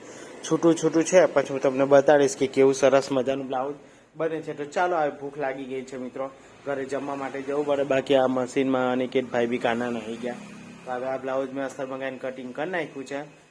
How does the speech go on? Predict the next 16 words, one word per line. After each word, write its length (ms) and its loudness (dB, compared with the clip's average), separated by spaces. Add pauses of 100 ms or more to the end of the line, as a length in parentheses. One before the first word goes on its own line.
(140)
તો 80 -12
હું 120 -8
એને 200 -6
બનાવીશ, 520 -2 (100)
પછી 140 -4
તમને 320 -6
એનું 220 -8
લુક 200 -8
બતાવે 360 -4
કે 120 -14
કેવું 320 -6
લાગે 280 -4
છે 80 -16
આપણું 300 -10
દુકાનનું 440 -8
કામ. 280 -8